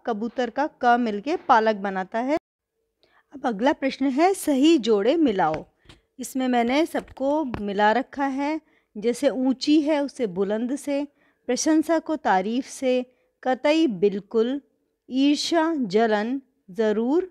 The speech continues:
अवश्य। अगला प्रश्न है, चित्रों को देखो, क्या इन्हें देखकर कुछ मुहावरे या कहावतें याद आती हैं? उन्हें लिखो। इसमें एक दिया जलता हुआ है और इसमें, इसके लिए हमें होगा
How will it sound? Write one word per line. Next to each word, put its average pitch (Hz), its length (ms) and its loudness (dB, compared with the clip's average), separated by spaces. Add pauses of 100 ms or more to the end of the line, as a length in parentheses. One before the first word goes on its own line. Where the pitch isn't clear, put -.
(160)
अवश्य। 208 560 -4 (2250)
अगला 311 260 4
प्रश्न 277 380 -2
है, 247 320 0
चित्रों 359 440 -2
को 294 160 0
देखो, 208 560 2
क्या 381 260 2
इन्हें 359 360 2
देखकर 196 560 -4
कुछ - 300 -6
मुहावरे 196 640 -2
या 330 220 4
कहावतें 269 560 0
याद 175 360 -2
आती 208 300 -2
हैं? 392 200 0 (400)
उन्हें 302 280 4
लिखो। - 360 -6
इसमें - 320 -4
एक 233 200 -2
दिया 240 380 0 (220)
जलता 220 400 0
हुआ 247 280 2
है 302 220 -2 (360)
और 285 280 0 (100)
इसमें, 302 440 -2 (380)
इसके 294 340 -4
लिए 269 160 0
हमें 226 360 -2
होगा 220 440 -2